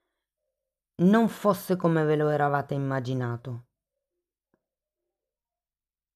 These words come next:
Per molte persone, eh, ragazzi, può avere a che fare con una relazione di coppia, perché qui ho veramente tante, tante carte.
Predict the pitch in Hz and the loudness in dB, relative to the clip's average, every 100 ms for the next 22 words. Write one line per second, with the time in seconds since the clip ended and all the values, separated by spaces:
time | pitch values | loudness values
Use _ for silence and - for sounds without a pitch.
0 | _ _ _ 349 _ _ _ _ _ _ | _ _ _ _ _ _ _ _ _ _
1 | _ _ _ - - - 208 277 294 190 | _ _ _ -20 -18 -8 -4 -2 -2 -4
2 | - 196 208 147 139 _ - 143 135 131 | -4 -2 -2 -2 -6 _ -8 -6 -4 -4
3 | 131 131 139 139 - 135 180 208 151 165 | -6 -6 -6 -4 -6 -8 -2 0 2 0
4 | - 120 - 143 135 - 135 131 131 135 | -2 -8 -2 -2 -2 -4 -4 -4 -4 -4
5 | 127 - 147 135 120 127 120 - 135 123 | -6 -6 -6 -4 -6 -6 -8 -8 -8 -6
6 | 120 123 147 147 131 131 147 156 - 143 | -8 -6 -4 -2 -2 -4 -6 -8 -6 -4
7 | 165 165 - 131 135 127 131 139 127 117 | -4 -6 -8 -6 -6 -10 -8 -4 -4 -4
8 | - - 123 | -10 -10 -10